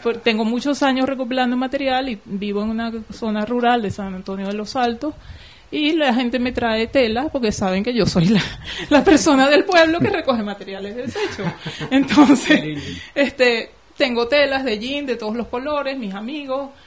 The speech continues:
Speaker 1: y bueno, en realidad tengo un depósito muy grande organizado de todos mis, mis materiales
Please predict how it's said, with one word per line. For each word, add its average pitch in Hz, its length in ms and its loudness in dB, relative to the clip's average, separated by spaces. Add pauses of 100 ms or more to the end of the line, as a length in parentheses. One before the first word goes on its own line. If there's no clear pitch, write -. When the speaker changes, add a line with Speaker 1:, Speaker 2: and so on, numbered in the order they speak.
(120)
Speaker 1:
y 214 100 -8
bueno, 220 220 0
en - 20 -2
realidad 196 360 0
tengo 226 200 -4
un 240 60 -4
depósito 240 440 -4
muy 220 160 -6
grande 247 340 -2
organizado 220 640 -2
de 247 80 -4
todos 208 240 -8
mis, 220 220 -4 (140)
mis 240 180 -6
materiales 277 580 -6